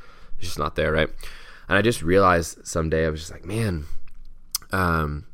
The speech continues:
I, I was actually, like, I think this year that I really, like, it kind of was driven home for me. But it was, like, days I, I'd have students be like, "Oh, you're the best campus minister. You're such a blessing. And,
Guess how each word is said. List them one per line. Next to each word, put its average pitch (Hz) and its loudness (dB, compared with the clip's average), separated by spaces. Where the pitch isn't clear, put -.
I, 101 -2
I - 0
was 98 2
actually, 135 4
like, 87 2
I 87 -6
think 95 -8
this 87 0
year 80 4
that 76 -2
I 76 -2
really, 78 0
like, 73 -2
it - -10
kind 76 -6
of 73 -8
was 78 -10
driven 78 -2
home 78 -2
for 85 2
me. 101 0
But 107 4
it 120 8
was, 113 6
like, 90 2
days 90 4
I, 82 4
I'd 80 0
have 80 -4
students 120 4
be - 12
like, - 6
"Oh, 107 -2
you're 107 2
the 98 0
best 98 2
campus 90 -4
minister. 87 -4
You're 80 -6
such 92 -6
a 85 -4
blessing. 82 -2
And, 80 -6